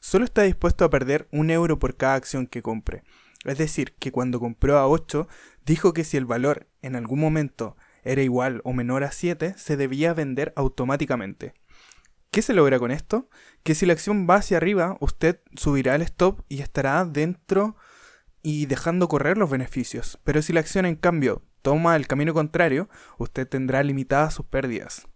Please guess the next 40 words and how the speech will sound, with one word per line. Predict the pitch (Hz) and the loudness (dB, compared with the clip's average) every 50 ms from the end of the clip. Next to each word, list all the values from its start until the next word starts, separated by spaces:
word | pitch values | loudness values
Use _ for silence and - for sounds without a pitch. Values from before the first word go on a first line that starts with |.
| _ _ _ _ - _ _ _ | _ _ _ _ -20 _ _ _
Un | - 131 156 | 0 2 2
excelente | 180 196 - - 180 190 208 - - | 2 2 2 2 2 2 2 2 2
operador | 233 190 180 151 139 139 160 185 | 4 4 6 6 6 6 4 4
jamás | - - 147 143 156 170 - | 0 -2 -4 -4 -2 -4 -4
tendrá | - 180 170 160 160 156 | -2 -2 -2 0 2 0
acciones | 156 - - - 156 156 170 160 | 0 0 -2 -2 -2 -2 -2 -2
en | 170 151 | -2 -4
su | - - 143 | -2 -4 -4
cartera | - 120 - - - 151 160 151 | -4 -4 -4 -2 0 0 0 0
sin | - - 165 175 160 | -2 -2 -2 -2 -2
su | - - | -2 -2
stop | 139 - - - 156 151 | -2 0 0 -2 -2 0
debidamente | 139 131 123 127 127 123 120 120 127 123 117 - 120 | 0 0 0 2 2 2 0 0 -2 -4 -4 -4 -4
colocado. | 117 113 107 107 104 - 80 87 76 71 - - - - - - - - | -4 -4 -4 -4 -6 -6 -8 -8 -10 -12 -14 -20 -20 -20 -20 -18 -10 -6
Esto | 143 151 - - 185 | -6 -4 0 0 2
le | 165 151 | 4 4
garantiza | 139 135 127 127 127 123 - 165 156 - 175 151 | 2 2 0 -2 -4 -4 -4 -4 0 0 0 0
que, | 147 147 113 76 - | 0 -4 -6 -6 -6
si | - - 139 | -8 -4 -4
la | 127 117 | -4 -4
acción | - - - 151 151 139 131 | -4 -4 -4 -2 -2 0 0
va | 131 135 120 - - | 0 0 -2 -4 -6
en | - 135 127 123 | -8 -6 -6 -4
buena | 117 120 123 139 | -2 -2 0 0
dirección, | 147 156 156 165 170 - - 143 143 175 - - - _ - _ _ - - | 0 0 0 -2 -4 -4 -4 -4 -6 -6 -10 -14 -20 _ -20 _ _ -10 -4
el | - 143 | 0 2
operador | 147 - 147 139 139 143 170 - | 2 4 4 6 6 6 4 4
subirá | - - 196 185 151 127 131 143 175 185 - - | 2 0 2 2 2 4 4 4 2 0 -2 -6
el | - 147 143 | -6 -4 -2
stop | 131 - - - 175 185 - - | -2 -2 0 0 -2 -2 -2 -6
del | - 117 127 131 123 | -8 -4 -2 0 0
modo | 123 123 127 131 135 135 | 0 0 0 0 2 2
adecuado. | 131 123 117 - 131 135 127 98 90 - - - _ _ _ - - - | 0 0 0 2 2 2 2 0 -4 -6 -12 -20 _ _ _ -20 -16 -10
En | - 127 131 127 | -8 -6 -6 -4
cambio, | - - 185 175 135 117 104 - - - | 0 2 2 2 2 0 -4 -6 -8 -12
si | - - - - 127 | -14 -12 -10 -8 -4
su | 120 - 131 | 0 0 0
operación | 120 120 123 117 - - 156 143 143 | 2 0 -2 -2 -2 -2 -2 -2 -2
sale | - - 139 139 147 | 0 0 0 0 0
fallida, | - - 160 160 170 151 127 127 165 - | 0 0 0 0 0 0 -2 -2 -4 -6